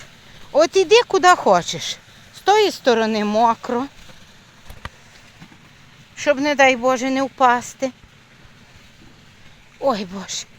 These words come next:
З тої сторони калабані. На середині теж перейти нема куди. Це чисто,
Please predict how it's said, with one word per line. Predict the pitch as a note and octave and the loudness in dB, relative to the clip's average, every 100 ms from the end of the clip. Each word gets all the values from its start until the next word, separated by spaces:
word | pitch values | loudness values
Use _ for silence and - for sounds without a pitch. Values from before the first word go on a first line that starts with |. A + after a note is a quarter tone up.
| - _ _ - - | -20 _ _ -20 -20
З | - | -4
тої | F#4 G#4 F4+ | 0 2 0
сторони | - - B3 A#3 A#3 A3+ G3+ - - - - - - - | -4 -2 0 0 -2 -4 -6 -12 -20 -20 -20 -20 -20 -6
калабані. | - E4 D4+ A3 F#3 A3 A3 A3 B3 - - - _ - - - - - - | 4 6 8 6 2 -2 -2 -4 -6 -12 -20 -20 _ -20 -20 -20 -20 -18 -4
На | D4 | -2
середині | D4+ - D#4+ E4 F#4 G#4 D#4 C4 | -2 0 0 2 0 2 0 0
теж | - G#3 F#3 A3 | 2 2 2 -6
перейти | - B3 A#3 - C#4 | -4 -2 -2 -2 0
нема | C4 C4 C4 B3+ | 0 0 0 -2
куди. | - C#4+ D4 - _ _ - - - - - _ - - - | -4 -6 -6 -8 _ _ -20 -20 -20 -20 -20 _ -20 -20 -14
Це | - D4 C#4+ | -4 -2 0
чисто, | - - C#4+ C4+ - - C4 | -4 -4 -4 -4 -10 -14 -12